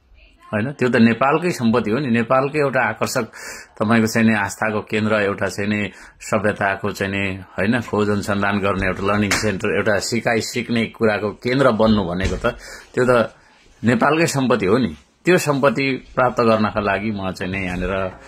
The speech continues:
आइरहेको अवस्था छ। यतिखेर तपाईँहरूले चाहिँ त्यहाँनिर बदनाम गरिराख्नु भएको रहेछ, त्यसो बदनामीमा नलाग्नु होला। एघार नम्बर वडाकै वडा अध्यक्षले चाहिँ नि कार्यभाग सम्हाल्छ। म अब चाहिँ नि हप्ता दस, दस दिनभित्र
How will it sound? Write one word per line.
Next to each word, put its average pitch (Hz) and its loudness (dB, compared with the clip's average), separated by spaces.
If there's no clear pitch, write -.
आइरहेको 98 0
अवस्था - -4
छ। 107 -4
यतिखेर 101 -2
तपाईँहरूले 104 -2
चाहिँ 127 2
त्यहाँनिर 120 0
बदनाम 143 2
गरिराख्नु 117 2
भएको 98 -2
रहेछ, 104 -4
त्यसो 113 -2
बदनामीमा 101 0
नलाग्नु 110 0
होला। 131 -2
एघार 110 0
नम्बर 101 -4
वडाकै 98 -4
वडा 98 -6
अध्यक्षले 87 -6
चाहिँ 85 -10
नि 143 -6
कार्यभाग 85 -4
सम्हाल्छ। 120 0
म 123 -4
अब 87 -4
चाहिँ 85 -8
नि 113 -4
हप्ता 85 -8
दस, 85 -4
दस 90 -2
दिनभित्र 85 -8